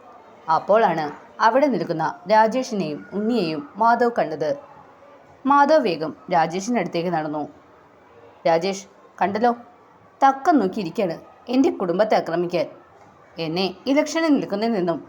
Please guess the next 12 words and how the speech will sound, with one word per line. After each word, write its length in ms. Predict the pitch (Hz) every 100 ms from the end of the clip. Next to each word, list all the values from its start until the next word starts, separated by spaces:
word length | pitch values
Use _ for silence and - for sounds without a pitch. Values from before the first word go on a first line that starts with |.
| -
പിന്തിരിപ്പിക്കുക 680 | - 269 294 214 190 156 170 - -
എന്ന 160 | 262
ഒറ്റ 200 | 226 180 285
ഉദ്ദേശമേ 440 | 214 170 175 170 151 -
അവർക്കുള്ളൂ. 520 | 170 170 220 175 151 143 - - _ - _ _ _ -
പക്ഷേ 320 | 135 - 190 180 - - _ -
തോൽക്കാൻ 360 | 285 294 330 269
ഞാൻ 120 | 185
തയ്യാറല്ല." 500 | 185 147 170 185 139 143 - - _ _ _ _ _ _ _ _ _ _ _ _ _ - - - _
ശ്രീദേവി 520 | - 196 180 170 185 175 170 -
ബിസിനസ്സുമായി 640 | 240 277 311 311 294 175
ബന്ധപ്പെട്ട് 520 | 175 160 151 170 156